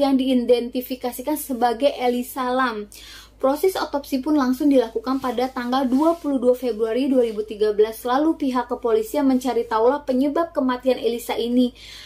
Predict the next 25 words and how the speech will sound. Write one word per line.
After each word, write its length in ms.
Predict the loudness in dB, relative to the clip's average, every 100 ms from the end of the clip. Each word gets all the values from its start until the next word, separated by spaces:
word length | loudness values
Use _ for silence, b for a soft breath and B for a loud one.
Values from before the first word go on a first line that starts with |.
| B B _ _ -6
apa. 560 | -6 -6 -6 -2 -2 -4
Hingga 640 | 0 2 4 4 4 0
pada 240 | -2 0 2
dua 240 | 2 2
puluh 160 | 0 -4
satu 320 | -4 -2 -2
Juni 480 | -4 -4 -2 -2 2
dua 160 | 2
ribu 160 | 2 -4
tiga 240 | -6 -2
belas, 320 | 2 2 0 0
seluruh 240 | 2 2
pemeriksaan 560 | 2 2 2 0 -4 2
selesai 480 | 2 2 -2 0
dan 160 | 0 0
pihak 320 | -6 -6 -4
kepolisian 480 | -2 -2 -2 0 2
mengumumkan 560 | 2 0 -4 -4 0 2
bahwa 320 | 2 0 0
kematian 400 | -2 0 -2 0
Elisa 320 | -2 -2 -4
Lam 240 | -2 -2
terjadi 560 | -2 -2 0 0 -2 -6
akibat 400 | -8 -4 -4 -4
tenggelam 640 | -8 2 4 4 2 -2